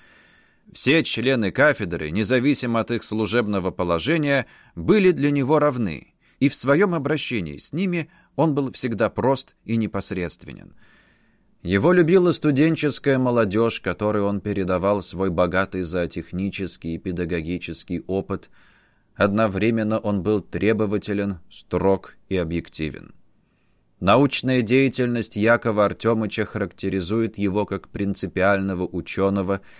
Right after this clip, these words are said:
независимо от складывающихся объективных ситуаций. Коллектив кафедры в этом посмертном письме еще раз вспоминает старейшего члена коллектива Академии,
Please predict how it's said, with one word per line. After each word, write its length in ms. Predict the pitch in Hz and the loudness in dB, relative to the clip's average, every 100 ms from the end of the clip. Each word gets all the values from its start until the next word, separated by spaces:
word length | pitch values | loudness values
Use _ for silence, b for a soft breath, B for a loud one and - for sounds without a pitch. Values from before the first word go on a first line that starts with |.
| b - | b -2
независимо 720 | 117 110 120 127 131 127 127 | 0 2 2 2 2 0 0
от 220 | 120 117 | 0 -2
складывающихся 1120 | - - 104 117 113 104 110 104 101 92 - | -2 -2 4 4 2 0 -2 -2 -6 -6 -4
объективных 840 | - 98 87 85 - 92 87 87 76 | -4 -4 -4 -6 -4 -4 -2 -6 -8
ситуаций. 800 | 82 78 78 73 - - - - _ _ _ _ _ _ - | -10 -6 -4 -4 -6 -14 -14 -20 _ _ _ _ _ _ -8
Коллектив 520 | - 120 139 - 170 | 2 4 4 4 2
кафедры 500 | - 156 151 143 143 | 4 2 2 2 2
в 60 | 131 | 4
этом 300 | 139 139 135 | 2 0 0
посмертном 720 | 127 - 120 131 120 123 117 | 0 0 0 0 0 -4 -4
письме 500 | 113 104 104 117 110 | -4 -6 -4 -2 -2
еще 300 | 98 - 117 | -4 -2 -2
раз 260 | 107 98 - | -2 -4 -10
вспоминает 720 | - - 87 87 87 107 95 | -14 -8 -6 -4 -2 -2 -4
старейшего 800 | - 95 92 107 110 - 92 87 | -4 -4 0 0 -2 -6 -6 -6
члена 480 | - 78 90 90 85 | -8 -6 -4 -4 -6
коллектива 680 | 82 78 78 - 92 85 | -6 -8 -8 -6 -4 -2
Академии, 720 | 80 80 78 90 107 104 101 | -4 -4 -4 -2 -2 -2 -6